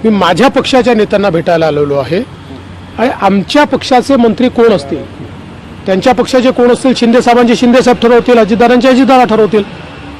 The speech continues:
आमच्या पक्षाचे मंत्री कोण असतील याचा निर्णय हा शेवटी आमचं जे काही पार्लमेंटरी बोर्ड आहे, आमचे नेते आहेत ते घेतात.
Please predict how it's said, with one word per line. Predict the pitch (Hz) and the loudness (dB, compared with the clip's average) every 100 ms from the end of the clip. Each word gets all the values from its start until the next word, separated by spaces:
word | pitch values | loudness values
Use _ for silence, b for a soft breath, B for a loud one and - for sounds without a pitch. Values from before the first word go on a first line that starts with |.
| - - - | -20 -16 -4
आमच्या | 180 180 285 | -2 0 0
पक्षाचे | 302 269 277 247 247 | 0 0 0 0 2
मंत्री | 226 185 220 | 0 0 -2
कोण | 214 202 | 0 -2
असतील | 170 180 180 220 - 147 131 - - - | -4 -4 -4 -6 -16 -18 -16 -18 -18 -12
याचा | 175 185 - 262 | -2 -2 2 2
निर्णय | 247 240 254 277 339 - - - | 4 4 4 2 -2 -12 -20 -12
हा | 165 214 233 247 339 - - - - | -2 2 2 2 -4 -16 -20 -20 -18
शेवटी | - 196 226 | -6 -4 0
आमचं | 214 190 226 214 | 0 0 0 -2
जे | 196 | 0
काही | 214 | -2
पार्लमेंटरी | - 190 196 185 190 | 0 0 0 -2 -2
बोर्ड | 180 190 | 0 2
आहे, | 190 | 2
आमचे | 180 208 | 0 -4
नेते | 175 175 | -4 -4
आहेत | 196 - | -4 -4
ते | |
घेतात. | 151 139 202 | -6 -4 -6